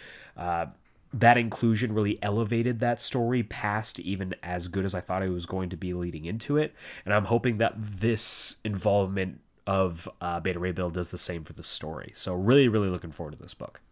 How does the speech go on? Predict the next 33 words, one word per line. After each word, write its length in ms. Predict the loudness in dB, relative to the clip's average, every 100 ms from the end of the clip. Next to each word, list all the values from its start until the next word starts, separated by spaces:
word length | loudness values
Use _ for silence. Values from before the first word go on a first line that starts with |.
| -20 -18 -16 -8 0
Next 300 | 0 4 4
up, 180 | 4 4
we 160 | 4
have 520 | 6 4 4 0 -4 -12 _ 0
a 100 | 2
new 160 | 4 4
number 280 | 2 2 2
one, 360 | 2 2 -2 -10 -16 -18 2
Harley 300 | 6 8 6
Quinn 440 | 2 2 2 2
and 200 | 0 0
the 60 | 0
Birds 320 | 4 4 4
of 160 | 2 0
Prey, 320 | 0 2 2
number 300 | 0 -2 -2
one 380 | -2 -2 -2 -4 -4
of 200 | -6 -6
four, 540 | -10 -2 2 2 0
written 220 | -2 -4
by 100 | -4
Amanda 300 | -2 -2 -4
Conner 420 | -6 -4 -2 0 -2
with 140 | -2
art 140 | -4 -4
by 100 | -4
Jimmy 240 | -4 -4
Palmiotti. 840 | -6 -6 -2 0 2 4 4 0 -4 -12 -16 -6
Uh, 320 | 2 4 4
this 380 | 2 2 4 4 2
is 640 | 2 4 4 2 2 -2 -4
pretty 300 | -6 -4 -2
much 720 | -2 -2 0 0 0 -2 -4